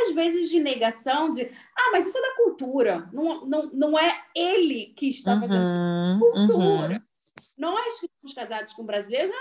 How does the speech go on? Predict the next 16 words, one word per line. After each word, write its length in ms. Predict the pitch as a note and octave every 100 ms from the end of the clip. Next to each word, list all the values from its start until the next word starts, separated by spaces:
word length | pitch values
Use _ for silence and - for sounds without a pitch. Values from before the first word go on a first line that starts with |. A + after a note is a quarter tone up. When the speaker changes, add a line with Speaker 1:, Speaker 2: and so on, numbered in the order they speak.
| B4+
Speaker 1:
"Ah, 60 | A#4
não 100 | F#4
tem 160 | D5
esse 160 | - A4+
negócio 240 | C#4 C4+
de 60 | -
ser, 300 | C#4+ - -
é 140 | -
da 120 | A3+ G#3+
cultura, 360 | C4 A#3 F#3 G3
é 100 | C#4
você 320 | G4 - A4
mesmo, 420 | F4+ D#4+ G#4 A4
vambora, 760 | E4 D4+ G3+ G3 F#3 F#3 E3+ - F#4 - A3+
Speaker 2:
<laughs> 260 | A3 B3
Speaker 1:
né? 240 | C#4+ A#4+